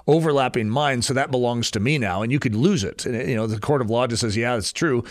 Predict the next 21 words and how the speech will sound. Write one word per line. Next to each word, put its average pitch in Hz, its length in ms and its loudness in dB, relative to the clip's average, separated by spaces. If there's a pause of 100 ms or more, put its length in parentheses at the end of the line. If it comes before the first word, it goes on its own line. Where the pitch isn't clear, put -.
(140)
He 143 140 0
had 135 180 2
it 113 140 -4
first, 131 340 0
so 135 60 0
you 139 160 2
just 127 160 -2
lose 131 320 2
it, 90 120 -6
even 120 200 -2
though 113 80 -2
you 107 120 0
spent 104 300 -4
all 101 100 -2
your 98 140 -4
money 127 300 -2
on 76 140 -6
it." - 120 -14 (420)
And 151 220 2
so 147 460 4
the 151 400 0